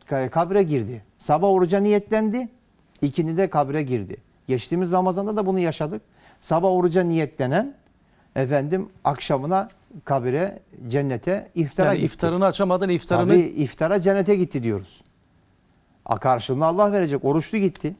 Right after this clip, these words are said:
Speaker 1: Teraviden çıkarken giden var. Cuma'da vefat eden var. Namazda vefat, secdede vefat eden var. İyi bir amelin içerisindeyken iki insanı buluşturmaya, kaynaştırmaya giderken <clears throat> vefat eden var.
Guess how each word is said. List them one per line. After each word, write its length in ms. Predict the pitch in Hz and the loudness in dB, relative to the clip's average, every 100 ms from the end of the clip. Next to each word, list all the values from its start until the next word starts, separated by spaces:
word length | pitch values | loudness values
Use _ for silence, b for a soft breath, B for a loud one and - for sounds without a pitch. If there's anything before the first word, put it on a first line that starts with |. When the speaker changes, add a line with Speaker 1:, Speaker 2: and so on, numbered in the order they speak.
| _ _ _ _ _ | _ _ _ _ _
Speaker 1:
Teraviden 540 | - 135 180 180 180 190 | -2 4 4 4 0 -2
çıkarken 500 | 185 190 180 180 165 | 0 2 2 0 -2
giden 360 | 160 160 143 | -2 -2 -2
var. 140 | 123 131 b b b _ | -4 -8 b b b _
Cuma'da 460 | 143 147 160 170 196 | 0 2 4 4 2
vefat 360 | 175 180 170 | 4 2 2
eden 320 | 160 147 135 | -2 -4 -4
var. 280 | 110 123 - _ _ _ _ _ - | -4 -6 -10 _ _ _ _ _ -4
Namazda 480 | 131 151 147 175 175 | 0 0 0 0 0
vefat, 320 | 147 165 139 | 0 -2 -2
secdede 440 | - 151 165 185 | -2 0 0 2
vefat 300 | 208 185 196 | 0 2 0
eden 320 | 180 170 156 127 | 0 0 -2 -4
var. 140 | 139 - _ _ b b - | -8 -14 _ _ b b -2
İyi 300 | 160 240 226 | 2 2 2
bir 300 | 226 196 160 | 2 2 2
amelin 340 | 175 180 214 | 2 2 0
içerisindeyken 920 | 180 151 180 160 - 165 170 160 156 151 | -2 0 0 0 -4 -2 0 0 -2 -4
iki 240 | 151 - 240 | -8 -4 -2
insanı 500 | 226 170 190 233 285 b b b - | 0 0 0 0 -4 b b b -2
buluşturmaya, 800 | 160 196 - 196 185 185 185 151 | 2 2 0 -2 0 0 0 -2
kaynaştırmaya 800 | - 151 165 180 - 180 180 196 | -2 0 0 -2 -2 -2 0 0
giderken 640 | 180 165 202 247 214 202 180 | 0 0 0 0 -2 0 -2
<clears throat> 0 | |
vefat 340 | 156 160 135 | 2 2 2
eden 320 | 131 120 107 | -2 -4 -4
var. 140 | 101 | -8